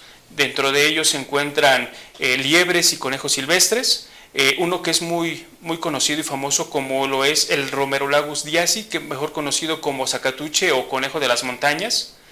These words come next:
que afortunadamente demostró ser resistente, tanto en el brote de mil novecientos ochenta y ocho con el serotipo uno y ahora en el actual brote que vive en nuestro país con el serotipo dos. No así para las especies de liebres y otros conejos que sí se ven afectados y que juegan un papel importante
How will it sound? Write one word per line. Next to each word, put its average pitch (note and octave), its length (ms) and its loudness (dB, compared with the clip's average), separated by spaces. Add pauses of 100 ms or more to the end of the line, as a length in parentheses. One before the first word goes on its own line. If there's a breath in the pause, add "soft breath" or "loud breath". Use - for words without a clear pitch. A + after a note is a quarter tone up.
(400 loud breath)
que D3 360 4
afortunadamente G3 1200 0
demostró D#3 400 0
ser E3+ 160 2
resistente, D3 640 0 (280 loud breath)
tanto C#3 340 2
en C3+ 80 0
el B2+ 120 -2
brote F3+ 340 0
de E3 100 0
mil E3 140 -4
novecientos D#3 380 -4
ochenta C3 360 -2
y C3+ 80 0
ocho D#3+ 240 -2
con C3+ 160 -4
el B2+ 100 -6
serotipo C#3 580 0
uno G#3 360 -2 (400 loud breath)
y D3 160 0
ahora D#3+ 240 6
en E3+ 140 2
el C3+ 260 0
actual D#3+ 400 2
brote E3 320 -2
que C#3 100 -4
vive D3 260 2
en C#3 60 2
nuestro C3 280 -4
país F#3+ 360 2
con C3+ 200 -2
el B2+ 80 0
serotipo C3 480 0
dos. - 400 -4 (560 loud breath)
No F3+ 140 4
así A3+ 260 4
para G3 220 4
las D3 160 4
especies E3 480 0
de C#3+ 100 2
liebres F3 560 2
y D#3 80 0
otros D#3+ 240 0
conejos D#3 420 0
que D3+ 100 0
sí F3+ 160 2
se F#3 140 2
ven F3+ 160 -2
afectados E3 640 0
y D#3+ 60 -8
que D3+ 100 -2
juegan F3+ 260 -4
un F3+ 80 -8
papel E3 300 -4
importante E3+ 800 -2